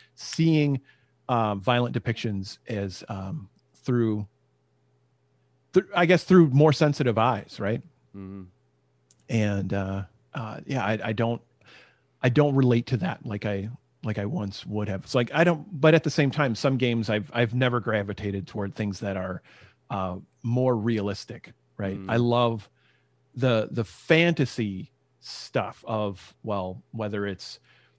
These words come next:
Speaker 1: you know, magic and swords and that kind of stuff, or if it's, uh, you know, science fiction or any kind of mix of that. It's, if it, there's enough, if there's enough fantasy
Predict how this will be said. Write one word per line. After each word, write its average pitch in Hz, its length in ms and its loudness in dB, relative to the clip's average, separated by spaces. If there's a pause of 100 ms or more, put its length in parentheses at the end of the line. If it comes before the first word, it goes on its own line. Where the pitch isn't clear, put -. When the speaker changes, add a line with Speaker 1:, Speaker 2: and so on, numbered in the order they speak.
(180)
Speaker 1:
you 110 100 -4
know, - 220 -10 (400)
magic 131 640 4
and 98 320 -2
swords 127 920 -2
and 95 520 -8 (480)
that 117 300 -2
kind 120 200 -2
of 110 80 -6
stuff, - 460 -8 (180)
or 98 260 -8
if 92 140 -14
it's, - 340 -10 (480)
uh, - 360 -14 (1040)
you 110 100 -4
know, 92 120 -10
science 120 360 0
fiction 117 400 -2
or 101 200 -4
any 151 220 2
kind 139 300 -2
of 107 240 -6 (100)
mix 110 640 -2
of 95 140 -6
that. 95 260 -6
It's, 107 200 -6
if 107 200 -6
it, 107 80 -8
there's 117 220 -2
enough, 139 300 0 (1500)
if 147 100 2
there's 165 200 6
enough 220 200 2
fantasy 180 640 4